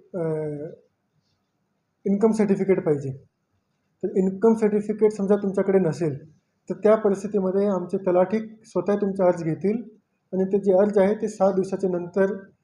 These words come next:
त्या अर्जावर काम करून आणि तुम्हाला इन्कम सर्टिफिकेट तुम्हाला उपलब्ध करून देतील.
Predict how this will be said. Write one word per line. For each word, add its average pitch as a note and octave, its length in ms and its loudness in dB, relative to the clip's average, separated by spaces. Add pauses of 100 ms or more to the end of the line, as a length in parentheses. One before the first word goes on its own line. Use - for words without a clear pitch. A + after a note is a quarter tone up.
(220)
त्या F#3 100 4
अर्जावर F#3+ 380 4
काम F#3+ 280 0
करून G3 300 0
आणि G#3 140 -2
तुम्हाला F#3 320 -4
इन्कम F#3 220 -4
सर्टिफिकेट F3 760 -6
तुम्हाला E3+ 240 -4
उपलब्ध D#3 320 -6
करून D3 220 -8
देतील. B2 260 -8